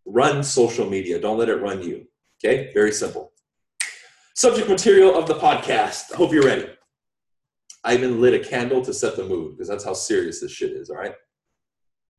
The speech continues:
I realized, and I learned this a long time ago, but this is something I exhibit in my life that I think will help all of you tremendously. And it's something you need to come to terms with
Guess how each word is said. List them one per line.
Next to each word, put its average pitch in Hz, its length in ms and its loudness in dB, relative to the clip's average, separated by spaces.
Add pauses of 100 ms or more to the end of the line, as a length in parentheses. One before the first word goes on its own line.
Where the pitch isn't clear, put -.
(1600)
I 131 60 6
realized, 135 840 4
and 143 140 0
I - 20 6
learned 196 220 4
this 151 120 0
a - 40 0
long 131 160 2
time 120 240 -2
ago, 85 260 -4
but 92 160 -6
this 120 140 -6
is 123 100 -6
something 117 240 -4
I 101 120 -4
exhibit 107 400 -4
in 95 80 -6
my 85 100 -6
life 98 460 -2
that 92 100 -4
I 95 60 -2
think 92 240 -10
will 90 160 -4
help - 420 -4
all 104 180 0
of 95 80 -4
you 98 120 -8
tremendously. 90 560 -10
And 85 80 -12
it's 85 100 -12
something 107 260 -8
you 92 120 -8
need 92 180 -10
to 95 140 -12
come 98 180 -14
to - 80 -16
terms 147 300 -8
with 170 220 -2